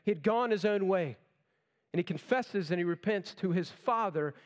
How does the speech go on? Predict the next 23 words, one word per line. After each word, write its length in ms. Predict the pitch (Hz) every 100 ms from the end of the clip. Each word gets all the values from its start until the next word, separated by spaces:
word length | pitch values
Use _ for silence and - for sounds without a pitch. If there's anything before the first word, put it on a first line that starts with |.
| -
and 80 | 180
there's 140 | 160
a 40 |
restored 640 | 170 175 - - 240 233 190
relationship. 720 | 196 208 208 175 - 156 - -
He's 220 | - 208 180
alive 360 | 180 180 147
again. 200 | - - - _ _ _ _ _ _ _ _ _ _ _ _
And 80 | 170
it's 120 | 196
interesting 460 | 320 - 226 226 190
in 180 | 180 185
the 80 | 165
story 680 | - 262 208 185 151 139 127 _ _ _ _ _ _
because 220 | - 185
you 80 | 180
see 200 | 170 233
this 160 | 185 135
beautiful 440 | 170 196 175 156
picture 540 | - 208 202 - 127 - _ -
of 160 | 135
new 160 | 147 165
life. 640 | 151 175 156 131 - -